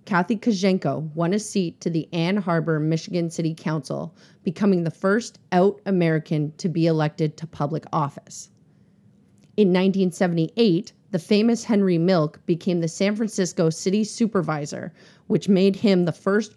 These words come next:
openly gay elected official in California.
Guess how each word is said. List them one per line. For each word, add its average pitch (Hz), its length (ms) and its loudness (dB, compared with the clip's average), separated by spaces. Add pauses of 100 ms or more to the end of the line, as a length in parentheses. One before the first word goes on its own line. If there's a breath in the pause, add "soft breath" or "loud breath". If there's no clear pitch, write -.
openly 208 360 2
gay 175 460 2
elected 165 400 -2
official 156 400 -4
in 156 160 -4
California. 147 760 -6